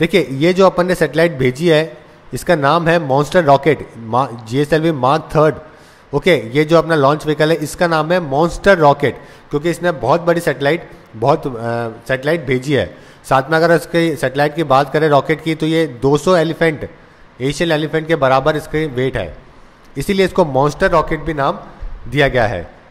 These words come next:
ठीक है, तो ये चीज़ आपको ध्यान रखनी है और दुनिया के छठा देश बन गया है भारत जिसके पास ये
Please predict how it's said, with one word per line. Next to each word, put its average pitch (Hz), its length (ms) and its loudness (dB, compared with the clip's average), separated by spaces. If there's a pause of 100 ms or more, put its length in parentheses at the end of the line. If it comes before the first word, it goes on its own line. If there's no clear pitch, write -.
(280)
ठीक 180 120 -4
है, 135 120 2
तो - 160 -8
ये 139 140 -2
चीज़ 151 180 -2
आपको 135 220 2
ध्यान 123 180 -2
रखनी 165 220 -4
है 180 80 0
और 139 260 0
दुनिया 139 320 -2
के 160 80 -2
छठा 160 320 0
देश 175 200 0
बन 147 160 -4
गया 143 120 2
है 143 80 0
भारत 127 320 0 (240)
जिसके 127 200 -6
पास 135 280 0
ये 202 140 0